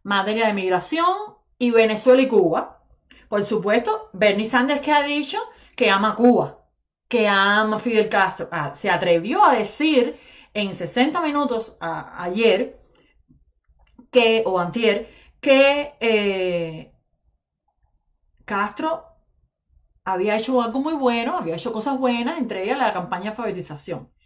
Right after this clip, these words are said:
Sin decir que esa campaña de alfabetización fue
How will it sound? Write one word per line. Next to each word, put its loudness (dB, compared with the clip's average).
Sin -6
decir -2
que -4
esa -2
campaña -2
de 0
alfabetización -4
fue 0